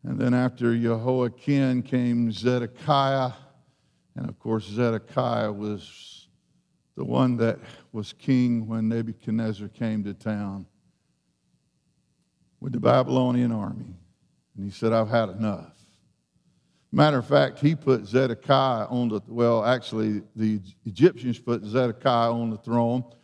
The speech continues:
Nebuchadnezzar took him off the throne. He put Gedaliah in as a governor. I know you're getting a lot of cool names for your next child. Just look at it that way.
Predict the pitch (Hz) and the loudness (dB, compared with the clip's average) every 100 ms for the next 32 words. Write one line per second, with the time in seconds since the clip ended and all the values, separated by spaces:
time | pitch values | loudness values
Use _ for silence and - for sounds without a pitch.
0 | _ _ _ _ _ _ 131 156 165 139 | _ _ _ _ _ _ 6 6 6 0
1 | 135 131 151 151 127 120 165 151 135 131 | 2 4 4 2 -2 0 0 0 2 4
2 | 180 160 320 - 127 123 117 113 147 131 | 4 2 -4 -6 0 2 2 0 -4 -6
3 | - _ _ _ _ _ 147 151 151 147 | -14 _ _ _ _ _ 0 2 4 4
4 | 110 143 151 127 143 190 185 143 135 135 | 4 4 4 6 6 6 6 4 0 2
5 | 143 156 147 131 113 104 147 147 117 117 | 2 2 2 0 -2 4 6 6 2 -4
6 | 123 131 127 123 110 - - 120 127 - | -2 0 0 -2 -4 -10 -16 -10 -4 -2
7 | 139 135 147 156 135 - 151 131 120 147 | 0 2 2 0 -2 0 2 2 0 0
8 | 123 - 110 104 107 110 110 - - 117 | -2 -4 -6 -4 -2 -2 -2 -6 -2 0
9 | 135 85 - 104 117 - - - 131 135 | 0 -4 -12 -10 -10 -10 -14 -2 -2 0
10 | 165 117 104 110 120 92 85 | -2 -2 0 0 0 -2 -12